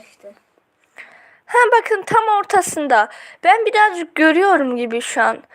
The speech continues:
Speaker 2: Orada bir oyukluklar var ya, ben onları gülen yüze falan benzetiyorum. Hatta şu anki gösterdiğim biraz daha mutsuz
Speaker 1: Abla,
Speaker 2: duruyor.
Speaker 1: şu var ya,
Speaker 2: Muhtemelen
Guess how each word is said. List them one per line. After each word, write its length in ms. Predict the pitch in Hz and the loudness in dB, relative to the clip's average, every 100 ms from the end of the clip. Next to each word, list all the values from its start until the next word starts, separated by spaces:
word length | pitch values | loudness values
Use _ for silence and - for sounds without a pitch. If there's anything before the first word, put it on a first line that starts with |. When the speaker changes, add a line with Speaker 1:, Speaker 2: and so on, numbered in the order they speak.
| - - - - | -20 -20 -6 0
Speaker 2:
Orada 240 | 403 427 | 2 4
bir 120 | 415 | 4
oyukluklar 680 | 330 330 370 381 381 415 427 | 4 4 0 -2 -4 0 2
var 120 | 605 | 2
ya, 120 | 320 | 2
ben 80 | 269 | 2
onları 300 | 392 539 539 | 2 -2 -4
gülen 300 | 285 302 339 | -4 0 0
yüze 280 | 403 370 339 | 0 -4 -4
falan 320 | 370 349 339 | 0 2 2
benzetiyorum. 480 | 359 254 233 277 254 | 2 -2 -6 -6 -4
Hatta 320 | 302 349 392 | -2 0 0
şu 200 | 381 - | -2 0
anki 420 | 415 403 370 - 320 | 0 0 -6 -8 0
gösterdiğim 600 | 370 - 381 370 427 370 | 0 0 0 0 -2 -2
biraz 280 | 311 349 339 | 2 2 2
daha 120 | 370 | 0
mutsuz 420 | 285 277 - 302 254 | -2 -8 -8 -8 -6
Speaker 1:
Abla, 60 | |
Speaker 2:
duruyor. 300 | 233 220 208 - - - | -2 0 -2 -4 -16 -20
Speaker 1:
şu 160 | - - | -16 -6
var 60 | 330 | -2
ya, 40 | 415 | 2
Speaker 2:
Muhtemelen 380 | 403 403 381 381 | 2 4 2 0